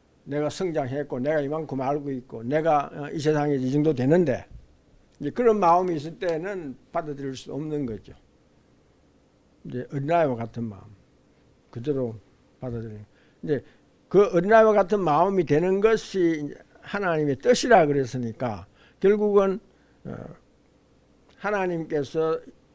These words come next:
도와주시 않으-, 않으시면은 깨달을 자가 아무도 없다는 거죠. 성령, 성부, 성자, 성령 하나님께서 도와주시지 아니하시면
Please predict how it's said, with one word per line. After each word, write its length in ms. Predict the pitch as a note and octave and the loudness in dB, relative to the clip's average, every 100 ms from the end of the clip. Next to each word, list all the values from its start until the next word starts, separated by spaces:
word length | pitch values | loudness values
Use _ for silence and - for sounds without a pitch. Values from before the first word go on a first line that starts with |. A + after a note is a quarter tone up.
| - | -8
도와주시 560 | D3+ C#3 B2 B2+ A#2+ | -4 -4 -6 -10 -10
않으-, 380 | A2+ A2 C3 C#3 | -12 -10 -10 -10
않으시면은 600 | A#2 B2 C3+ - D3 G#2+ F#2+ - _ _ _ _ _ | -12 -12 -12 -8 -8 -8 -14 -20 _ _ _ _ _
깨달을 300 | - C3 B2+ A2+ | -12 -10 -8 -10
자가 300 | A2+ F#2+ G#2 | -14 -14 -12
아무도 280 | A#2+ A#2 | -10 -10
없다는 440 | - C3 - A#2+ G#2+ | -12 -12 -12 -12 -14
거죠. 160 | G2 F#2+ | -18 -18
성령, 560 | - D3 C#3 C#3 C3 - - _ _ _ _ | -10 -6 -4 -4 -6 -10 -20 _ _ _ _
성부, 280 | - D3 D3+ | -6 -4 -2
성자, 280 | D3 D#3+ D#3+ | -4 -2 -2
성령 400 | - F#3+ F#3+ F#3+ | -2 0 2 2
하나님께서 1040 | E3 G3 E3 E3 D3 D3+ C#3+ C3 E3+ F#3 - _ _ _ _ _ _ _ _ _ - | 0 2 2 0 0 2 2 0 -2 -4 -6 _ _ _ _ _ _ _ _ _ -4
도와주시지 640 | D3+ C3+ C3 C3 A#2+ C3 | 0 0 -4 -8 -8 -8
아니하시면 1080 | A#2+ C3+ C#3+ D3 C3+ D#3 D#3+ D#3+ F3+ C#4+ | -4 -2 0 -2 -6 -8 -4 -4 -4 -6